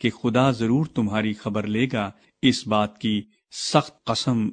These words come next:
ले ली थी कि तुम यहां से मेरी हड्डियां अपने साथ लेते जाना। और उन्होंने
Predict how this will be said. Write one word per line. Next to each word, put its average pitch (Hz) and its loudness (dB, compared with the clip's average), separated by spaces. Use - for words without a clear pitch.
ले 120 2
ली 123 2
थी 104 -4
कि 127 0
तुम 120 4
यहां 113 0
से 107 -4
मेरी 117 2
हड्डियां 113 0
अपने 135 0
साथ 101 -4
लेते 107 -2
जाना। 95 -6
और 139 6
उन्होंने 151 4